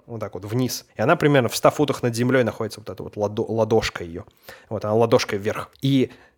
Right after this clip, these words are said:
э, Арден неспроста так ладошку опустила, потому что если на эту ладошку встать и сказать, типа,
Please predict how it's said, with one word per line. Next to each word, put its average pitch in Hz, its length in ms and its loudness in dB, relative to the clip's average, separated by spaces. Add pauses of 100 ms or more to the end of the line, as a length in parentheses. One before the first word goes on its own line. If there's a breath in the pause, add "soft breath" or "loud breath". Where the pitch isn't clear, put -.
э, 104 180 0
Арден 180 400 6
неспроста 139 480 2
так 165 160 -2
ладошку 131 400 2
опустила, 120 440 2
потому 110 260 0
что - 160 -6
если 135 240 0
на 123 60 4
эту 131 180 2
ладошку 123 380 4
встать - 580 2
и 120 540 2
сказать, 131 440 4
типа, 95 500 -2